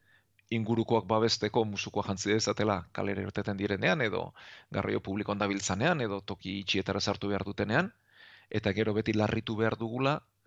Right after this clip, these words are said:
sukarrak, eh, hiru egun baino gehiago irauten dituenean, edo arnas estuarekin hasten garenean. Hori da kontsultarako motiboa. Berez, sukarra eta ondo esan normalak dira, normala ez dena da sukarrak, ba, hiru, lau egun baino gehiago irautea, edo arnas estuarekin hastea.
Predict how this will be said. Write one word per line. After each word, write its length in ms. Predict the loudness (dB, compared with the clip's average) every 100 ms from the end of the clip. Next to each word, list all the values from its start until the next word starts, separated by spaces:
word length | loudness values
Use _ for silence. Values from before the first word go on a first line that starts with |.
| _ _ -10
sukarrak, 680 | -8 0 2 4 2 0 -10 -12
eh, 280 | -8 -6 -6 -6
hiru 160 | -2 -2
egun 160 | 0
baino 180 | 0 0
gehiago 260 | 2 4 4
irauten 300 | 2 2 -2
dituenean, 580 | 0 2 4 4 4 0 -10 -20 -20 _
edo 220 | 4 4 4
arnas 280 | 2 -2 -2 -4
estuarekin 600 | -4 -2 0 0 0 -2
hasten 240 | -2 -2
garenean. 380 | 0 0 -2 0
Hori 160 | 2
da 200 | 4 4
kontsultarako 600 | 2 -4 -4 -2 0 0 -4
motiboa. 460 | -4 -2 0 -2 -2 -12 -16 2
Berez, 200 | 4 6
sukarra 360 | 2 2 2 2
eta 120 | 0
ondo 220 | 0 0
esan 180 | 0 -2
normalak 400 | 0 0 0 0
dira, 280 | 2 2 2 -6 _ _ _ _ _ -8
normala 440 | -6 -2 2 2
ez 140 | 2
dena 240 | 0 0 2
da 220 | 2 0 -4
sukarrak, 600 | -10 -4 -2 0 -2 -6 -20 -16
ba, 160 | -16 -10
hiru, 400 | -6 -4 -2 0
lau 140 | 2 2
egun 160 | 2 -2
baino 200 | -4 -2
gehiago 260 | 0 0 2
irautea, 420 | 2 4 2 2
edo 160 | 0 -4
arnas 240 | -6 -6
estuarekin 480 | -6 -6 -6 -4 -6
hastea. 260 | -8 -12